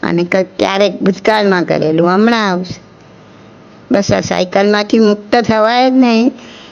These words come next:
થવા માટેની એક જ વસ્તુ છે, જે આવ્યું એ બધું મારું જ કરેલું આવ્યું, મારું જ કરેલું આવ્યું, તો જ તમે એમાંથી ક્ષમતા ભાવે પસાર થાઓ અને તો જ તમે મુક્ત થાઓ.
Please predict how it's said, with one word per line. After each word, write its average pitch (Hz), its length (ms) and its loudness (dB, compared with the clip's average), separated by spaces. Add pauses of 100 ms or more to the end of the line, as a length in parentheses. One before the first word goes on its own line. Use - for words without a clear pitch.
(120)
થવા 208 240 0
માટેની 254 420 2
એક 269 140 0
જ 269 140 4
વસ્તુ 240 400 2
છે, 214 220 2
જે 247 300 4
આવ્યું 277 300 4
એ 262 100 4
બધું 226 560 2 (440)
મારું 226 360 2
જ - 60 -10
કરેલું 220 500 2
આવ્યું, 208 260 2
મારું 208 340 2
જ 226 80 -6
કરેલું 208 540 2
આવ્યું, 196 280 2 (1500)
તો 269 200 4
જ 262 60 -4 (120)
તમે 220 320 2
એમાંથી 196 600 0 (680)
ક્ષમતા 202 460 0
ભાવે 185 300 0
પસાર 185 420 -4
થાઓ 170 400 -6 (160)
અને 170 220 -2
તો 180 220 -2
જ 180 40 -4 (140)
તમે 165 260 -4
મુક્ત - 340 -8
થાઓ. - 300 -6